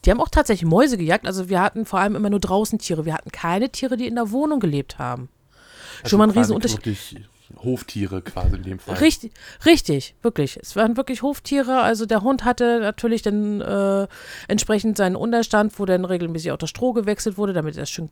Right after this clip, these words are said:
Speaker 1: kuschelig hatte. Äh, die Katzen haben dann auf dem Dachboden, äh, immer so ein bisschen rumgestreunt. Da haben sie auch Mäuse und Vögel gejagt.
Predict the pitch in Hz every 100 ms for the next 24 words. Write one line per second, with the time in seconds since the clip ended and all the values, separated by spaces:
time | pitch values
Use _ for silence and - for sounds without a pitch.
0 | _ - 311 294 294 269 262 247 233 220
1 | - - - - - - 196 190 - 202
2 | 202 220 196 190 185 180 - 165 220 247
3 | - 240 240 247 240 240 233 196 220 175
4 | 214 208 208 208 196 214 214 202 - -
5 | 208 208 208 185 190 185 147 160 185 196
6 | 185 143 - 254 294 269 254 240 233 233